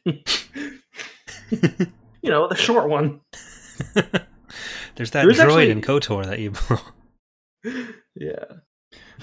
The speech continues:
Speaker 1: <laughs> Robo Leia killing Trioculus.
Speaker 2: Oh, God.
Speaker 1: True. <laughs>
Speaker 2: What about Emperor Jaija's Brand blowing himself up? <laughs>
Speaker 1: That one is pretty, he's like, "I'm gonna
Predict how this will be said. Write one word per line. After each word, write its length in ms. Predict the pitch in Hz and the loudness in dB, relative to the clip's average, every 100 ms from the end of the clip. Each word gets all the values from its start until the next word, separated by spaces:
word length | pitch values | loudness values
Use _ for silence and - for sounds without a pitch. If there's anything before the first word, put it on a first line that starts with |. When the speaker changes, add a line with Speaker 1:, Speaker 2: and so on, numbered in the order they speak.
| - - _ | -20 -20 _
Speaker 1:
<laughs> 80 | 220 - - - - | -4 -4 -10 -12 0
Robo 420 | 135 143 143 131 | 6 8 8 6
Leia 260 | 131 127 131 | 4 2 -2
killing 400 | - 160 165 147 | -6 -2 0 0
Trioculus. 800 | - 131 127 127 - 127 131 139 - | 4 6 8 6 2 -2 -2 -4 -12
Speaker 2:
Oh, 100 | 98 | -14
God. 180 | - | -10
Speaker 1:
True. 680 | - 139 143 143 170 147 208 - - - - 440 - 302 269 - _ _ | -4 2 2 2 -6 -6 -8 -10 -8 -10 -10 -14 -12 -12 -12 -16 _ _
<laughs> 140 | - 143 _ _ _ _ _ _ _ _ - | -10 -10 _ _ _ _ _ _ _ _ 2
Speaker 2:
What 120 | 156 | 6
about 300 | 170 165 143 | 8 8 8
Emperor 200 | 131 143 | 4 2
Jaija's 400 | - 113 117 110 | 0 2 2 2
Brand 580 | 101 104 123 117 104 101 - | 0 0 2 0 -2 -10 -8
blowing 300 | - 110 113 | 0 2 2
himself 440 | 113 - 113 104 | 0 0 0 2
up? 220 | 117 117 - - - _ _ _ _ _ _ _ - | 0 -2 -4 -20 -20 _ _ _ _ _ _ _ -16
<laughs> 60 | - - - - _ - - | -16 -18 -20 -20 _ -20 -4
Speaker 1:
That 120 | 151 | 2
one 180 | 151 151 | 4 6
is 120 | 147 | 6
pretty, 420 | 143 147 127 123 120 - | 4 2 2 0 -4 -8
he's 100 | 135 | 2
like, 100 | 139 | 4
"I'm 160 | 135 156 | 6 6
gonna 220 | 151 127 | 6 4